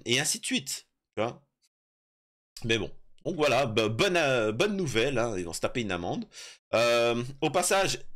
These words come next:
très bonne interview avec, euh, assez détendue, même très détendue de Gérard Fauré, <clears throat> qu'on a eu sur Kik. Merci, vous étiez nombreux. Euh, quoi d'autre ? Euh, le prochain invité, normalement, ça devrait être le Japon en noir et blanc.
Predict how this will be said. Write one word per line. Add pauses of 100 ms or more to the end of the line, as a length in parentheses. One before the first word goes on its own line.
(240)
très
bonne
interview
avec,
euh,
assez
détendue,
même
très
détendue
de
Gérard
Fauré, (480)
<clears throat>
qu'on
a
eu
sur
Kik.
Merci,
vous
étiez
nombreux. (1600)
Euh, (140)
quoi
d'autre ?
Euh, (100)
le
prochain
invité,
normalement,
ça
devrait
être
le
Japon
en
noir
et
blanc.